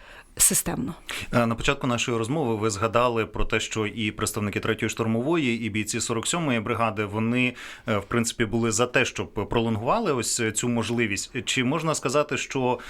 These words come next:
Speaker 2: саме ця пролонгація, вона, м, ініціатива цієї пролонгації була саме від військових, і чи правильно я зрозумів, що таких пролонгацій надалі не буде?
Speaker 1: Так, ініціатива була саме від військових.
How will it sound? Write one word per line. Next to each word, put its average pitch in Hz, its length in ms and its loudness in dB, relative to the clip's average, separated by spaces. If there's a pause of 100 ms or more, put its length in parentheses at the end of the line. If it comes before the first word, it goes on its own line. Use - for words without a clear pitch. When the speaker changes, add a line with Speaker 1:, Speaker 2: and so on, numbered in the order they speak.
(120)
Speaker 2:
саме 123 240 2
ця 127 120 2
пролонгація, 127 760 2
вона, 123 580 2 (200)
м, 101 640 -2 (520)
ініціатива 147 680 2
цієї 113 180 0
пролонгації 123 520 0
була 120 180 2
саме 120 320 2
від 110 180 -2
військових, 131 640 0
і 127 280 2 (360)
чи - 120 0
правильно 143 320 4
я 135 80 0
зрозумів, 139 440 0
що - 320 -4 (300)
таких - 340 2
пролонгацій 123 640 2
надалі 113 380 0
не 110 260 2
буде? - 320 -6 (640)
Speaker 1:
Так, - 320 4
ініціатива 208 680 2
була 185 260 0
саме 220 340 0
від 170 160 -2
військових. - 640 -2